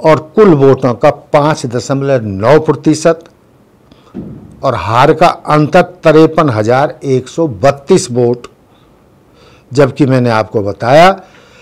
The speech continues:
शारदा राठौर का टिकट कटने के बावजूद शारदा राठौर को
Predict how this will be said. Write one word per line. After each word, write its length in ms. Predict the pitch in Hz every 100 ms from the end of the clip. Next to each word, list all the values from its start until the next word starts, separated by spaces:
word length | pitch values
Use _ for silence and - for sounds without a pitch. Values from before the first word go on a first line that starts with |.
| _ -
शारदा 680 | - - 143 165 170 165
राठौर 680 | 151 135 127 123 113 107 - _ _ _ _ _ _ _ _ _
का 80 | 139
टिकट 400 | - 135 135 -
कटने 420 | - 131 143 139
के 140 | 131 107
बावजूद 800 | 95 107 110 101 151 196 196 - _ _
शारदा 540 | - 143 135 131 123
राठौर 500 | 113 110 107 101 92
को 460 | 92 - 185 220